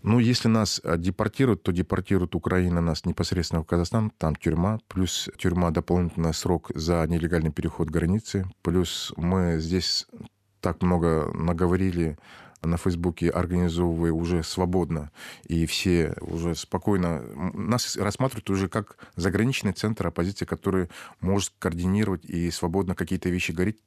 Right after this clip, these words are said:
то, что невозможно там. Слив информации, там, компромата или там каких-то информаций, всё идёт к нам. Мы как диспетчерская служба. И в этом плане, как бы, мы сейчас для властей заработали ещё дополнительно там несколько сроков. Ну, я как минимум там в живых уже там не останусь.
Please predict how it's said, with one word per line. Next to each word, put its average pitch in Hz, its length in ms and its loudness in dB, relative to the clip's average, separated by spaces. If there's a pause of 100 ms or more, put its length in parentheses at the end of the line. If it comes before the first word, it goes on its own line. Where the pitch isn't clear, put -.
(120)
то, 101 140 0
что - 180 -2
невозможно 87 580 0
там. 71 240 -6 (580)
Слив - 400 -4
информации, 101 680 0
там, 82 160 -4
компромата 92 600 -2
или 87 120 -2
там 87 180 -2
каких-то 92 380 -4
информаций, 90 540 0
всё 117 220 0
идёт 107 160 -2
к - 80 -14
нам. 80 240 -2 (500)
Мы 85 520 0
как - 160 -6
диспетчерская 92 600 -2
служба. 80 400 -4 (720)
И 85 240 2
в 87 60 2
этом 101 220 2
плане, 120 280 2
как 87 160 -2
бы, 85 140 0
мы 87 160 2
сейчас 87 640 -4
для 82 280 0
властей 85 420 -2
заработали 85 480 -2
ещё 85 180 -2
дополнительно 82 520 -2
там 78 160 -4
несколько - 320 -4
сроков. - 460 -2
Ну, 90 180 0
я 101 140 4
как - 180 -4
минимум 95 280 2
там 90 320 0
в 82 60 -6
живых 98 320 0
уже 90 160 -2
там 92 160 0
не 92 80 2
останусь. 82 480 -4